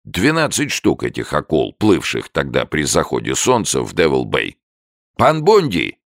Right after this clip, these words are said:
эти сволочи за один вечер сожрали больше двадцати моих ящерок!» воскликнул капитан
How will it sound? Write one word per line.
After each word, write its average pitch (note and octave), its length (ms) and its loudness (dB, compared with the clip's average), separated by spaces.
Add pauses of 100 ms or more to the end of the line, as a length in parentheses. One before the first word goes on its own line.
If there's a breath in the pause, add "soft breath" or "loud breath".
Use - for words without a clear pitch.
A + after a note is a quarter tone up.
эти B2+ 300 2
сволочи D3+ 600 4
за B2+ 240 2
один D3+ 240 -2
вечер D#3 480 0
сожрали A2+ 720 2
больше C3 600 2
двадцати C#3+ 880 -2
моих D3+ 460 -2
ящерок!» A2 760 -2 (280)
воскликнул C2+ 640 -4
капитан C3 560 -6